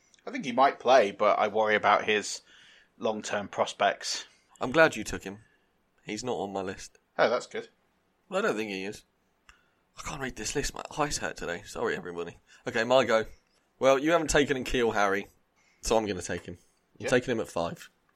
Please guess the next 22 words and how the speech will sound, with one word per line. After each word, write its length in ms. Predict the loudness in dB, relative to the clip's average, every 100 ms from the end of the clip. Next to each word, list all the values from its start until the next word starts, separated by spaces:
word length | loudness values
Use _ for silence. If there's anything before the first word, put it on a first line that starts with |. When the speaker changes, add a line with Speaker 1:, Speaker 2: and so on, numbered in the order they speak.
| _ _ _ -6
Speaker 2:
I 80 | 0
think 160 | 0 0
this 180 | -4 -2
is 240 | -2 -2
a 40 | -2
good 160 | -2
representation 680 | -2 -4 -6 -8 -8 -8 -12
of 200 | -14 -16 _ -20 _ _ -10
what's 240 | -8 -6
gonna 200 | -8 -8 -8
happen. 320 | -6 -8 -12 -20 _ _
Speaker 1:
It's 80 | -12
a 40 |
good 120 | -4
pick. 240 | 0 -2 -4 _ _ _ -18
I 80 | -12
do 220 | -8 -2
like 180 | 0 0
that. 220 | 0 0 -6 -20 _ _ _ _
So, 560 | -8 -2 0 2 0 -4 -12 _ _ _ _ _ _
I 560 | 0 4 4 2 -2 -6 -4
am 460 | 0 0 -2 -8